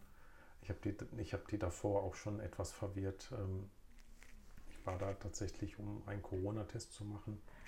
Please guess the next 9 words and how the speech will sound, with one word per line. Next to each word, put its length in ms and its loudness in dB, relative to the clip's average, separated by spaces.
für 160 -6
den 280 0
Schulabschluss 760 -2
meiner, 440 0
ähm, 220 0
Tochter. 400 2
Und, 340 -4
ähm, 340 -2
hab, 80 0